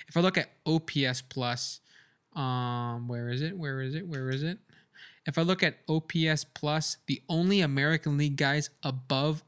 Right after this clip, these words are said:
Ohtani are Altuve, Alvarez,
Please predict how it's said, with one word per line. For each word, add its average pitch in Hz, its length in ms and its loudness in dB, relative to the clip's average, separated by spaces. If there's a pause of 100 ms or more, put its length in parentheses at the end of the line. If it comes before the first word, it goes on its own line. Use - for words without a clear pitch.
Ohtani 147 800 -2 (580)
are 135 800 2 (1120)
Altuve, 190 760 2 (580)
Alvarez, 151 680 2